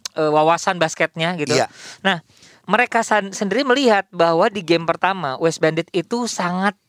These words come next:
Speaker 1: tidak konsisten di, d-, dari quarter per quarter. Jadi kecil banget, turun naik, turun naik segala macam.
Speaker 2: Heeh.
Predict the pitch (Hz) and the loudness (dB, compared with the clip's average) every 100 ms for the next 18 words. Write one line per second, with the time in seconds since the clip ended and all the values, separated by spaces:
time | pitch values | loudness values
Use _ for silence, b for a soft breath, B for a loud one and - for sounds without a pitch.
0 | _ 208 190 165 190 - - 185 175 180 | _ -8 -4 0 0 0 -4 -2 -2 -4
1 | 165 214 202 180 185 165 170 160 160 170 | -2 0 0 -2 -6 -2 -2 0 0 -2
2 | - 170 160 196 180 165 170 170 160 131 | -2 0 0 0 -2 0 0 0 -2 -2
3 | 170 202 - 202 196 202 214 214 202 196 | -4 -6 -4 -2 0 -2 -2 -2 -2 -2
4 | 196 202 196 196 185 - 185 190 180 151 | -4 -2 -2 -2 -2 -2 0 0 -2 -4
5 | - 123 120 117 104 | 0 2 2 2 0